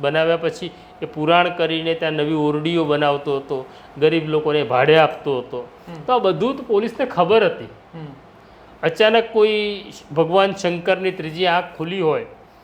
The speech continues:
Speaker 1: અને અમદાવાદ પોલીસને જ્ઞાન લાદ્યું હોય એવી કોઈ ઘટના નથી આ.
Speaker 2: હમ.
Speaker 1: એમને ખબર હતી આ બધું પહેલાંથી, પણ હવે સરકારનો આદેશ આવ્યો એટલે પછી તમે રસ્તા બાંધીને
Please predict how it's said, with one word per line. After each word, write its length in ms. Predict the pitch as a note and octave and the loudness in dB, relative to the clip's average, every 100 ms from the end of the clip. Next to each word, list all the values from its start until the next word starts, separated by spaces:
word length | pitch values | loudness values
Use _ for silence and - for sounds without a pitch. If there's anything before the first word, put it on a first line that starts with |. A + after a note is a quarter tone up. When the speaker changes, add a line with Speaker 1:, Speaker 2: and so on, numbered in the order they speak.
| - - | -16 -4
Speaker 1:
અને 180 | D#3 F3 | -2 0
અમદાવાદ 560 | E3 E3 F3 F3+ F3 | 0 0 4 2 2
પોલીસને 400 | D#3+ D#3+ D3+ E3+ | -6 -8 -10 -10
જ્ઞાન 400 | C#3+ C3+ D3 E3 | -10 -4 -2 0
લાદ્યું 440 | D3 C#3 C3 F3 D#3+ | 0 -2 -2 -2 0
હોય 120 | C3+ | 0
એવી 140 | D#3+ | -2
કોઈ 140 | E3 D#3+ | -2 0
ઘટના 340 | C3+ C#3+ D3 | -2 0 -2
નથી 300 | C#3+ - A#2+ | -2 -6 -10
આ. 40 | G#2+ | -12
Speaker 2:
હમ. 260 | - D#3+ C#3 - - - - - | -14 -16 -16 -20 -20 -20 -12 -4
Speaker 1:
એમને 180 | G3+ A#3+ | 2 2
ખબર 360 | F3+ F3+ G3 | 4 6 6
હતી 240 | C#3+ - C3+ | 4 0 -4
આ 80 | B2+ | -4
બધું 280 | B2 B2+ | -6 -6
પહેલાંથી, 420 | C#3+ D#3 C#3+ - A2+ - - - G#3+ | -2 2 0 -2 -14 -20 -20 -8 2
પણ 100 | A3+ | 4
હવે 100 | A#3 | 4
સરકારનો 500 | A3 A3 A#3 A#3 A3+ | 4 4 2 4 2
આદેશ 320 | A3 A#3 A3+ | 4 2 4
આવ્યો 260 | G#3+ G3 | 2 2
એટલે 360 | F#3 F#3 G3 G3 | -4 -6 -6 -6
પછી 420 | F#3+ - F#3+ F#3+ - - - - | -8 -8 -8 -8 -14 -20 -20 -8
તમે 200 | F3 F#3 | -4 0
રસ્તા 320 | F3+ E3+ G#3 F#3 | 0 0 0 2
બાંધીને 680 | F3 E3+ E3+ E3+ E3+ D#3+ | 2 0 -2 0 0 0